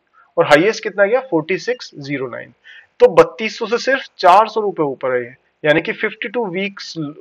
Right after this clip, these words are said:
अगर हम लेते हैं तो फिफ्टी टू week लो से कितना ऊपर है दोस्तों, उससे ये मान करके चलिए चार सौ, तो चार सौ divided by आप मान लो बत्तीस सौ,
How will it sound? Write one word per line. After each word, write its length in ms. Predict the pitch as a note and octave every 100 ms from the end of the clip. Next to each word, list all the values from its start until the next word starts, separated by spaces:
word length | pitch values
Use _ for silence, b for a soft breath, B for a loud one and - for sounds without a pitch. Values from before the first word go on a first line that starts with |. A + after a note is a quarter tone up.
| -
अगर 200 | D#3+ F#3+
हम 160 | F#3+ F3
लेते 260 | D#3 D#3
हैं 200 | F3 D#3
तो 100 | E3
फिफ्टी 300 | F#3 F3+ - G3+ F3+ _
टू 180 | G#3 F#3
week 220 | F#3+ F#3+ E3
लो 200 | D#3 F3+
से 180 | G#3
कितना 300 | G3 F#3+ G3+
ऊपर 240 | G3 F#3 F3+
है 60 |
दोस्तों, 340 | F3 E3+ - G#3 b b b _
उससे 480 | E3+ D#3+ - A3+ A#3
ये 320 | G3+ F3+ G3
मान 240 | F#3+ E3 E3
करके 240 | E3+ F#3
चलिए 340 | F3 C#3+ D#3
चार 360 | F#3 D#3+ C3+ C#3
सौ, 160 | - D3
तो 120 | D#3
चार 320 | D#3+ D3 D#3
सौ 200 | D#3 F#3+
divided 460 | D#3+ C#3+ C#3 D3 C#3+
by 140 | C#3
आप 180 | C3+ C3
मान 140 | C3+ D#3
लो 100 | F3+
बत्तीस 520 | C#3 - - B2 -
सौ, 200 | C3